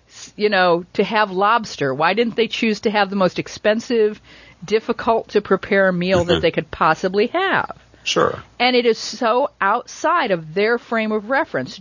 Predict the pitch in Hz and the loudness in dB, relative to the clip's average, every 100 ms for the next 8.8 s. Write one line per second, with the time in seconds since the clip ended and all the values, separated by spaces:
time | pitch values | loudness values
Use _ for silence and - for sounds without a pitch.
0 | - 220 220 - - 170 156 127 123 - | -8 -2 -2 -2 -6 -2 2 2 0 -6
1 | - _ _ _ _ - - 85 78 180 | -18 _ _ _ _ -20 -6 -6 -6 -10
2 | 202 - _ 175 185 - _ 170 165 165 | -12 -20 _ 0 2 2 _ -4 -2 0
3 | 208 247 233 240 - 175 185 214 156 151 | -2 0 -2 -2 -2 0 0 0 0 -2
4 | 147 - _ - 139 185 190 175 180 - | -4 -14 _ -4 -2 -2 -2 0 0 -2
5 | 170 - 165 - 190 147 147 160 165 160 | -8 0 0 0 -2 0 2 2 4 2
6 | - - - 139 - 156 151 151 151 147 | -2 -4 -2 0 2 0 2 0 0 -4
7 | 165 - 214 330 - 127 - 135 - - | -4 0 0 0 0 -4 -2 -4 -4 -6
8 | - - - - - - 165 147 | -18 -20 -20 -20 -20 0 2 2